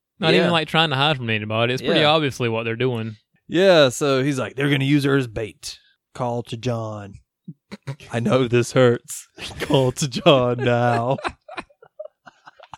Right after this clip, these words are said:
Speaker 1: Just twisting that finger in there.
Speaker 2: <laughs> Son of a bitch. When are we gonna do a T two watch along?
Speaker 1: We'll do it soon.
Speaker 2: We have referenced that movie nearly every episode on this
Speaker 1: Probably more
Speaker 2: podcast.
Speaker 1: than Halloween four.
Speaker 2: Probably.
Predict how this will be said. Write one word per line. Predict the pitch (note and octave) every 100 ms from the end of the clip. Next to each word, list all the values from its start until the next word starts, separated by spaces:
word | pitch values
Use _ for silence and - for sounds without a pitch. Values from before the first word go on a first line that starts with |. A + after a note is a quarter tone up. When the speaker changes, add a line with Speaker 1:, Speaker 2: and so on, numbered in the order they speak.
| C4 C4+ D4+ D4+ C4 C#3
Speaker 1:
Just | C3+
twisting | - B2+ A#2+ - B2
that | B2+ -
finger | C3 B2+ C3
in | B2+
there. | C3 C3+ C3+ -
Speaker 2:
<laughs> | A3 - A#3 - A3 _ _ _ - - - E4 E4+ E4 A3+
Son | - D#4+
of | E4
a | D3+
bitch. | A#2+ A3 F3
When | F#3 D4
are | E4
we | C#4
gonna | G#3+
do | F3+ D#3+
a |
T | - D3+
two | C3 C#3+
watch | B2 A#2+
along? | B2+ A2 D3+
Speaker 1:
We'll | A3+
do | G#3+ A#3
it | F#3
soon. | E3 D3 D#3+ D#3 -
Speaker 2:
We | A3+ D4+
have | D#4 G3
referenced | A3 A3 G3 F3
that | F3+
movie | E3 D#3+ D3+ C#3
nearly | C3+ D3+ G3 F3+ D#3
every | C#3+ C#3+ C3
episode | B2 G#2+ A#2+
on | A#2+
this | A2+
Speaker 1:
Probably | G#3 F4
more | B3 C4
Speaker 2:
podcast. |
Speaker 1:
than | A3
Halloween | A3+ A3+ A3
four. | A3 A3+ F3 A#2+
Speaker 2:
Probably. | - A3 E4 C#4 B3 C#4 D4 A3